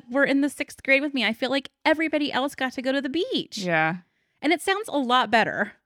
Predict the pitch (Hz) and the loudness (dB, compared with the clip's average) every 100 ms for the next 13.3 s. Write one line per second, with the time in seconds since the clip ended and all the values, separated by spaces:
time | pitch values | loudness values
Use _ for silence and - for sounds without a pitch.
0 | _ _ - 226 605 - - 180 175 185 | _ _ -6 0 0 0 -2 0 0 0
1 | 240 - _ _ _ _ _ _ - 214 | -2 -4 _ _ _ _ _ _ -4 0
2 | 311 - - 262 359 - 233 190 202 202 | 0 0 0 2 2 2 0 0 -6 -6
3 | - 196 214 180 107 170 - - - 202 | -6 -2 0 0 -2 -6 -8 -10 -8 -8
4 | 190 240 254 247 226 202 127 156 175 - | -6 0 4 4 4 2 0 -2 -4 -8
5 | _ 240 254 277 262 233 - 202 185 214 | _ -2 0 2 0 -2 -2 -6 -4 -4
6 | 185 170 170 175 175 175 175 - - _ | -2 -2 -2 0 0 0 -4 -10 -20 _
7 | - 196 175 185 _ _ - 190 185 185 | -4 0 0 -2 _ _ -4 -2 0 0
8 | 185 185 185 - 370 415 381 - - 214 | 0 -2 -4 -2 0 0 -2 -6 -8 -4
9 | 196 202 202 202 202 208 208 208 202 190 | 0 0 0 0 -2 -2 0 0 2 0
10 | 190 - 202 185 - 170 165 170 - - | 0 -4 -4 -4 -4 -2 -2 -2 -6 -8
11 | 170 160 160 165 180 _ _ - 165 165 | -4 -2 -2 -4 -8 _ _ -4 -2 -2
12 | 165 156 160 170 165 - 165 - - 151 | -2 -2 -2 -2 -4 -4 -6 -10 -6 -4
13 | 151 156 | -2 -4